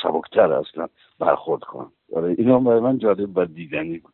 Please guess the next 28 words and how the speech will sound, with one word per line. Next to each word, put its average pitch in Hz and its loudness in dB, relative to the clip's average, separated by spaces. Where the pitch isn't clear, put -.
به 151 -4
بازیگری 156 2
آبروی، 147 -2
آبرو 156 -6
بخشید. - -10
یعنی 143 -2
ممکنه 123 0
خیلی 160 4
ها 160 8
رو 160 6
ما 151 2
مثال 139 0
بزنیم، 151 0
اونا 135 -2
خیلی 156 -4
خوبن، 107 -4
ولی 123 4
این 139 2
واقعاً 131 4
جدی 110 -8
بود 107 -6
تو 90 -16
کارش، 90 -4
واقعاً 107 4
جدی 101 -2
بود 87 -10
و 90 2
بزرگ 110 4